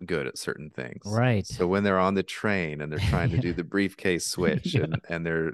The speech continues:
Speaker 1: the, each of them takes on a character and, and they're so over the top, you know, it's just supposed to be silly, but at the same
Speaker 2: Yeah.
Speaker 1: time, it shows that, okay, Jamie Lee Curtis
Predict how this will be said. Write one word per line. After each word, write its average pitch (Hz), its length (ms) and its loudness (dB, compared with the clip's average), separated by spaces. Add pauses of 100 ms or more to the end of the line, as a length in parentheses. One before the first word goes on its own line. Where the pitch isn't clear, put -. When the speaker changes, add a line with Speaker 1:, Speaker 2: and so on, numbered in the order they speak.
Speaker 1:
the, - 200 -6
each 98 180 -2
of 87 60 -6
them 87 160 2
takes - 340 -2
on 85 140 2
a 92 80 0
character 87 840 2
and, 78 220 -6
and 82 220 -6
they're 82 160 0
so 95 440 2
over 92 300 -2
the 82 120 -4
top, 98 400 0
you 90 80 -2
know, 80 400 -2
it's 78 240 -6
just - 380 -8
supposed - 260 -2
to 76 60 -8
be 71 40 -6
silly, 107 400 2
but 78 140 0
at 76 100 0
the 107 80 0
same 98 260 2
Speaker 2:
Yeah. 87 60 -6
Speaker 1:
time, 107 400 0 (760)
it 120 200 0
shows 104 440 4
that, 95 340 0 (360)
okay, 120 460 6
Jamie 113 340 2
Lee 113 140 4
Curtis 110 640 2